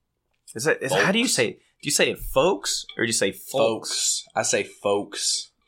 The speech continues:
Speaker 1: But there's an L.
Speaker 2: Yeah, but
Speaker 1: Folk.
Speaker 2: like
Speaker 1: Like, every time Amanda says that word, I feel like she's saying it wrong 'cause she says folks.
Speaker 2: There's a, there's a
Speaker 1: Or,
Speaker 2: uh,
Speaker 1: or yolks.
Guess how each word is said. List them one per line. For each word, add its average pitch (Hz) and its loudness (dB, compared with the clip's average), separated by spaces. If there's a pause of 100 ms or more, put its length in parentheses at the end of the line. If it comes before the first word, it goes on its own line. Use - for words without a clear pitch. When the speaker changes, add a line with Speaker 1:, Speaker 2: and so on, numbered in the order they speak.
Speaker 1:
But 120 -2
there's 151 0
an 127 -2
L. 135 2 (440)
Speaker 2:
Yeah, 160 4
but 120 2
Speaker 1:
Folk. 135 4
Speaker 2:
like 113 2 (920)
Speaker 1:
Like, 123 4
every 139 4
time 170 2
Amanda 120 2
says 113 2
that 104 2
word, 107 0 (100)
I 104 -2
feel 110 -2
like - -2
she's - -8
saying 117 -2
it 107 -6
wrong 104 -4
'cause - -10
she - -12
says 101 -6
folks. - -2
Speaker 2:
There's 127 -4
a, 101 2
there's 117 -2
a 98 2 (1300)
Speaker 1:
Or, 135 4
Speaker 2:
uh, - 2
Speaker 1:
or 156 4
yolks. 131 2